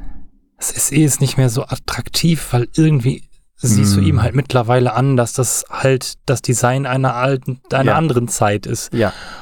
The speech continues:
Speaker 1: Und dasselbe Problem hast du unter Umständen jetzt halt irgendwann mit dem iPad.
Speaker 2: Ja.
Speaker 1: Und deswegen muss es sich jetzt irgendwie ran.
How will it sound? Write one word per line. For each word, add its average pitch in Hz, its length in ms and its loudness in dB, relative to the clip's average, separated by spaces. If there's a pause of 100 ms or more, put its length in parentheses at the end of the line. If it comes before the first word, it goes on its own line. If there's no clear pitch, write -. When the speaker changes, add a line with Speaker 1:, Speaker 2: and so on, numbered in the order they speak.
Speaker 1:
Und 127 260 -2
dasselbe 123 480 2
Problem 127 400 2
hast 127 220 0
du 135 40 0
unter 127 220 2
Umständen 127 300 0
jetzt 117 100 2
halt 120 220 0
irgendwann 127 300 4
mit 120 120 2
dem 123 180 0
iPad. 123 520 -2 (480)
Speaker 2:
Ja. 107 100 -4
Speaker 1:
Und 113 160 0
deswegen 110 340 2
muss 143 220 2
es 139 140 -2
sich 127 160 0
jetzt - 240 -2
irgendwie 117 580 2 (920)
ran. 147 500 0